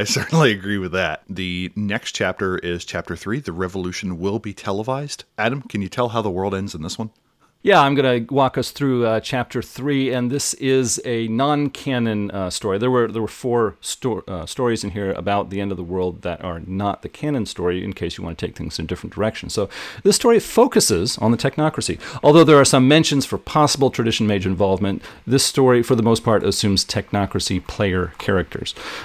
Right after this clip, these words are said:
Speaker 2: Uh, some background helps us understand the basic conflict here. In the latter days of first edition, early days of second edition, the technocracy opened up as a player option. To support this, the very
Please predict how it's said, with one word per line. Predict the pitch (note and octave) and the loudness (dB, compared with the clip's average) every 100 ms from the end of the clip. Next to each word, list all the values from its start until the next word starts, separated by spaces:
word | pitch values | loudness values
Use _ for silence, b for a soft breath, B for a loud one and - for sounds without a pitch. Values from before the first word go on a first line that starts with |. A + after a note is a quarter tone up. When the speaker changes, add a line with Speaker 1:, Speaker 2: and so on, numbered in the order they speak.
| - | 2
Speaker 2:
Uh, | A#2+ | 2
some | - D3 | 6 8
background | D3+ D3+ C#3+ B2 | 8 8 6 6
helps | C3+ A#2+ | 6 6
us | C3+ | 6
understand | A#2 - G2+ | 4 4 2
the | |
basic | F2+ A#2+ - - | 6 6 6 -2
conflict | - G#2+ - G2+ - | 0 0 0 -6 -2
here. | F#2+ - B B - | -2 -2 B B 4
In | C3+ | 6
the | |
latter | C3+ D3+ D#3+ D#3+ | 10 10 10 10
days | D3 C3 | 8 6
of | - | 6
first | D3 C3+ | 6 8
edition, | A#2+ A#2 B2 | 6 6 6
early | A2+ A#2+ | 6 6
days | A2 G2 | 4 2
of | |
second | - B2+ B2+ | 0 0 2
edition, | G2+ G2+ G#2 | 0 0 0
the | F2+ | 0
technocracy | A2+ - A2 G#2 - A2 | -2 0 0 0 -2 2
opened | G#2 G2+ | 2 2
up | F2 | 0
as | - | -2
a | A2 | -6
player | - D3+ C3 | 2 6 6
option. | F2 D#2 - C#2+ - | 4 -2 -4 -8 -8
To | - | -4
support | - - - F#3 A2+ | -4 -2 4 4 6
this, | F#2+ | 0
the | - F#2+ | 0 2
very | A2+ A2 | 4 4